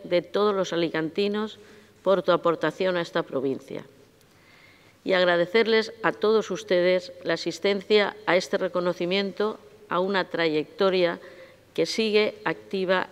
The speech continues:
y combativa. Paco es una persona que tiene por,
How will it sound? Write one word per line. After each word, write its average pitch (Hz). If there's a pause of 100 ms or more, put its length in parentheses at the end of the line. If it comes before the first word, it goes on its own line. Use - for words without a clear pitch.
y 180
combativa. 151 (1900)
Paco 190 (160)
es 185
una 175
persona 180 (2500)
que 185
tiene 208
por, 175